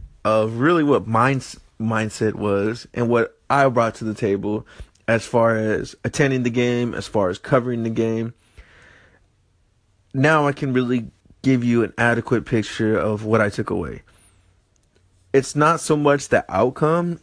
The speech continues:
and there's gonna be a lot of outlets that kind of give you that sort of outcome, game recap, hey, this happened where a bunch of prospects were out here training for a week and a bunch of coaches were out there, and that's cool and all.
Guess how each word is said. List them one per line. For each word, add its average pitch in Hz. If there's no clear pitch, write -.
and 110
there's 113
gonna 135
be 127
a 123
lot 113
of -
outlets 113
that 107
kind 113
of 110
give 110
you 120
that 101
sort 107
of 98
outcome, 110
game 113
recap, 107
hey, 107
this 120
happened 110
where 104
a 101
bunch 107
of 107
prospects 104
were 101
out 107
here 110
training 107
for 107
a 104
week 110
and 113
a 101
bunch 104
of -
coaches 113
were 104
out 101
there, 107
and 101
that's 107
cool 127
and 135
all. 135